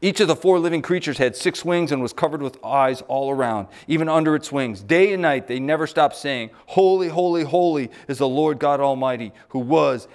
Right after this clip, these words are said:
and is and is to come." That is the throne of God. And when you pray, that is the throne you are going to. Think about that for a moment. When you spend time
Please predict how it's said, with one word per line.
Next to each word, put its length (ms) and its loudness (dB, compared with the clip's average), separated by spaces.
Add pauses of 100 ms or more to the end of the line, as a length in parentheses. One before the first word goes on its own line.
(100)
and 180 -8
is 400 -2 (160)
and 160 -6
is 400 -2 (280)
to 100 -8
come." 380 -6 (1400)
That 520 2
is 140 -8
the 80 -4
throne 500 -2
of 180 -8
God. 360 -4 (760)
And 160 0
when 160 4
you 160 6
pray, 500 2 (560)
that 340 4
is 120 -12
the 80 -6
throne 360 -6 (120)
you 120 -2
are 60 2
going 280 -4
to. 200 -14 (1900)
Think 200 6
about 300 -2
that 140 -10
for 100 -8
a 60 -4
moment. 320 -10 (640)
When 220 4
you 240 4
spend 400 2
time 420 2